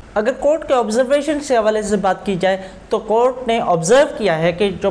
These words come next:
पिटिशनर का वर्जन है कि कंप्लेनेंट पार्टी ने actually उनके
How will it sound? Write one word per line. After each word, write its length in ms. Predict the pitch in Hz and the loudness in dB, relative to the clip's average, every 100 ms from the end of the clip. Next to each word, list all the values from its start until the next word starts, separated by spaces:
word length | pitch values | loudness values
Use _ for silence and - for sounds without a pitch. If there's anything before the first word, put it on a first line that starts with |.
| 196 | -2
पिटिशनर 440 | 220 262 262 320 302 | -2 -2 0 -2 0
का 120 | 262 | 0
वर्जन 400 | 202 196 214 190 | 0 0 0 2
है 140 | 180 175 - - - | 0 0 -8 -8 -2
कि 120 | 220 | 0
कंप्लेनेंट 640 | 226 226 226 285 320 294 | 0 -2 0 0 0 -2
पार्टी 360 | 247 208 208 233 | 0 -2 0 0
ने 160 | 214 208 | 0 0
actually 320 | 208 214 208 | 0 0 0
उनके 300 | 202 190 | -2 -2